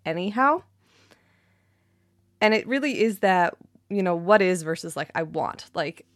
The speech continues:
oh, like, if this could just fit, that would be great. And then I wouldn't have to worry. But you can feel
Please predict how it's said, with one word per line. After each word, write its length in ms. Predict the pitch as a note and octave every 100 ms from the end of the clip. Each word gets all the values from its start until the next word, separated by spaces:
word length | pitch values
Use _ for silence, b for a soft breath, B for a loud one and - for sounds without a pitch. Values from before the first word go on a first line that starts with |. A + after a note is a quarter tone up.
| -
oh, 280 | E3 G#3 - -
like, 160 | G3+ -
if 200 | F#3+ -
this 180 | A3+
could 200 | - A3+
just 380 | - E3+ F3+ -
fit, 420 | - - E3+ - -
that 120 | -
would 120 | -
be 100 | -
great. 340 | - - - -
And 160 | F3
then 100 | E3+
I 80 | E3+
wouldn't 220 | E3 E3+
have 200 | E3 E3 -
to 120 | E3+
worry. 180 | D#3 D#3
But 120 | -
you 120 | F#3+
can 140 | -
feel 640 | G3 - C4 G#3 E3+ -